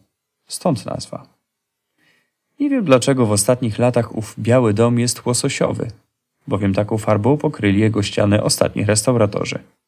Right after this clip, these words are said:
Można się na własne oczy przekonać.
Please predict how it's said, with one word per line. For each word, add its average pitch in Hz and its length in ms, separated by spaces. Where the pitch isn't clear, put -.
Można 214 340
się 185 140
na 160 100
własne 175 380
oczy 196 240
przekonać. 101 760